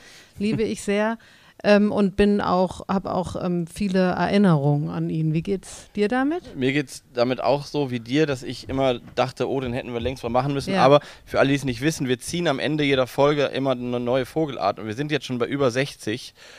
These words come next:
Speaker 2: und, also heimische Vögel. Und manche von euch, ich will euch das nicht unterstellen, aber denken, wie viele gibt's denn überhaupt? Also, ähm, dann kommt man jetzt langsam auch schon eher an diese Arten, die nicht jeden Tag durch den Garten springen.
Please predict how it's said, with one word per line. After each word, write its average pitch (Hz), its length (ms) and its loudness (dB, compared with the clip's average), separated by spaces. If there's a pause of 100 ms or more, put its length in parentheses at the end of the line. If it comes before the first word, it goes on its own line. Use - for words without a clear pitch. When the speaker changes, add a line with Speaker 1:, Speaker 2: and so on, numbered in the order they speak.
(200)
Speaker 2:
und, 120 380 0 (100)
also 107 300 -2 (180)
heimische 135 440 2
Vögel. 104 560 -4 (380)
Und 110 260 -4 (380)
manche 120 260 0
von 120 220 -4
euch, 120 220 0
ich 120 100 -18
will 123 100 0
euch 117 60 0
das 113 120 -8
nicht 117 100 -6
unterstellen, 123 560 2
aber 107 180 -2
denken, 110 400 -4
wie 110 80 -4
viele 107 260 -4
gibt's 143 220 -2
denn 107 140 0
überhaupt? 101 440 -2
Also, 110 240 -2 (380)
ähm, 117 380 2 (360)
dann 127 320 -4
kommt 151 200 2
man 143 120 2
jetzt 127 140 -2
langsam 143 280 4
auch 131 100 2
schon - 180 -6
eher 135 260 6
an 131 160 0
diese 127 380 0 (300)
Arten, 127 340 2
die 123 100 0
nicht 127 220 0
jeden 123 200 2
Tag 113 240 -4
durch 110 140 -8
den 110 100 -6
Garten 110 300 4
springen. 113 480 -4